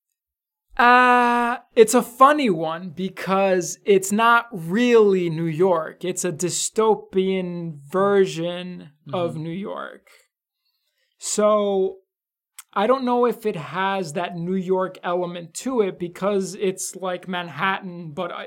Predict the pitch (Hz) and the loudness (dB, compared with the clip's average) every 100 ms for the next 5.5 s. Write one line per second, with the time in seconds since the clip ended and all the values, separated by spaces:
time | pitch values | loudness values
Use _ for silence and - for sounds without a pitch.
0 | - 175 190 185 156 185 196 175 175 165 | -10 -8 -6 -6 -4 -6 -6 -10 -10 -10
1 | 160 175 165 - 190 175 165 - - _ | -10 -12 -12 -10 -10 -8 -12 -18 -20 _
2 | _ - - 127 131 131 202 202 196 - | _ -20 -20 -12 -8 -4 -2 0 -2 -4
3 | - 240 311 311 220 165 175 160 131 131 | -6 -2 0 0 0 0 -4 -10 -10 -8
4 | 135 - 147 156 - _ _ _ _ 123 | -10 -10 -6 -6 -8 _ _ _ _ -14
5 | 110 131 127 127 113 | -12 -10 -10 -8 -10